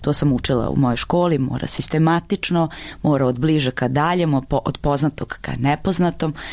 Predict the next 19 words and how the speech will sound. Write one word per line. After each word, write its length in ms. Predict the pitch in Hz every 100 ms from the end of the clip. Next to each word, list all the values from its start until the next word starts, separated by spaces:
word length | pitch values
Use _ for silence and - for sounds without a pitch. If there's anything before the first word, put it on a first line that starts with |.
| - - - -
i 100 | 160
ja 160 | 151
sam 220 | 143 139 - - - - - -
tu 300 | 254 214 131 -
to 260 | 185 147 - -
teorijsko 580 | 190 170 165 180 - 127
pravilo 640 | - 147 156 175 165 147 139 - - -
naučila 500 | - 151 147 - 156
u 80 | 123
praksi 680 | 127 147 143 135 - 113 110 - - - - -
sa 200 | - 143
decom 460 | 147 160 180 202 165
i 60 |
to 280 | - 175 165
nekako 360 | 151 147 147 139
prebacila 640 | - 139 147 147 170 147
na 120 | 139
svakodnevni 720 | 131 131 - 143 151 143 127
život. 600 | 127 120 160 180 180 175